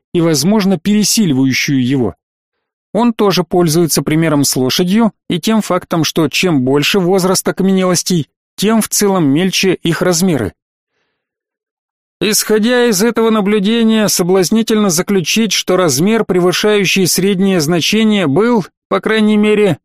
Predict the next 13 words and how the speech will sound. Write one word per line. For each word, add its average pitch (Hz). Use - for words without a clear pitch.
большую 196
часть 196
времени 220
и 160
в 131
большинстве 185
случаев 190
преимуществом 180
для 165
размножения 180
отдельно 165
взятой 151
лошади 208